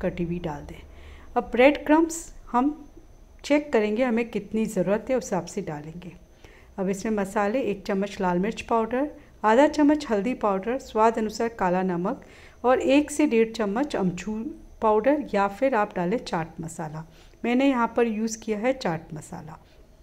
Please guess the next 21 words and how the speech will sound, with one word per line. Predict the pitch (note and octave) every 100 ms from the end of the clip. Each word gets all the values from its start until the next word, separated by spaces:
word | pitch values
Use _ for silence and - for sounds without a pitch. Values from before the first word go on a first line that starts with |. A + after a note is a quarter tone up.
| - - _ _ - - -
अब | G#3+ G#3
इसे | A3 C4
चम्मच | C4 A3+ F#3+ A3
से | A#3 C#4
अच्छे | G3+ F#3+ A#3
से | A3+ A#3+
मिलाएं, | G3+ E3+ D#3+ D#3+ - - - - - _ - _ _ - _ _ - - _ -
फिर | - A#3 A3+
हम | A3 G#3 A3 - - -
हाथों | G#3+ A3 - E4+
से | E4 D4
इसे | - A#3
मिलाएंगे। | G3 F3+ F3 F#3+ A#3 D4 - - - A3
अब | A3+
हमें | A3+ A3+
लग | A#3 G#3+ G#3+
रहा | B3+ C#4
है | C4+
थोड़ी | A#3 A#3
नमी | G#3 F#3+ F#3+ A#3 -
है, | G3 A3+ G3 -